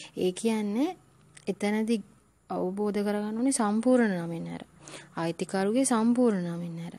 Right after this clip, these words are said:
හරිද? උදාහරණයක් විදිහට කමල් පෙරේරා කියලා ව්‍යාපාරයක් තියෙනවා. හරිද? කමල් පෙරේරාගේ, ඒ කියන්නේ කමල් පෙරේරාගේ ව්‍යාපාරය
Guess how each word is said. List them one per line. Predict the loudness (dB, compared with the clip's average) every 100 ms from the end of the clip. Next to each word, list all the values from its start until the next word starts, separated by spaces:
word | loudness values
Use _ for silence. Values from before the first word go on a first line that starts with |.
| -8
හරිද? | -2 0 0 -6 -16 -16 -6
උදාහරණයක් | -2 2 2 2 2 0 -2 0
විදිහට | 0 0 0 -2 -6 -8 -10
කමල් | -2 0 0 0
පෙරේරා | 0 0 0 -2
කියලා | -2 0 0
ව්‍යාපාරයක් | 0 0 0 -2 0 -2 -6
තියෙනවා. | -8 -8 -8 -12 -8
හරිද? | -4 -4 -6 -10 -16 -16 -16
කමල් | -10 -4 0 0
පෙරේරාගේ, | 2 2 2 2 2 2 0
ඒ | -2
කියන්නේ | -8
කමල් | -6 -4 -2 0
පෙරේරාගේ | 2 2 4 2 0 -2
ව්‍යාපාරය | -2 -4 -2 -4 0 2 2 0